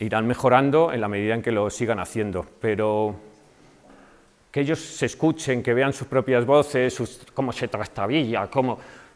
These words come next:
pues todo eso me parece muy bonito a conservar. Esto tampo-, estos audios, luego os cuento, pero s-, no son para, mm,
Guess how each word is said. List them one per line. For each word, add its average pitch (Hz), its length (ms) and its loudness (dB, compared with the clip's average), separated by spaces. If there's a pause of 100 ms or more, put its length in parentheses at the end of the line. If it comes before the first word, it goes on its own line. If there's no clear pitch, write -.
pues - 160 -8
todo 147 160 4
eso 160 160 -2
me 151 80 -2
parece 143 240 0
muy 143 160 2
bonito 143 400 2
a 139 80 2
conservar. 110 580 -2 (400)
Esto 185 360 2
tampo-, 143 340 2
estos 165 260 -2
audios, 175 400 4
luego 151 160 4
os 139 140 2
cuento, 165 360 4
pero 131 220 4
s-, 127 220 -2
no 151 80 -2
son 170 300 2
para, 123 600 4
mm, 104 300 -8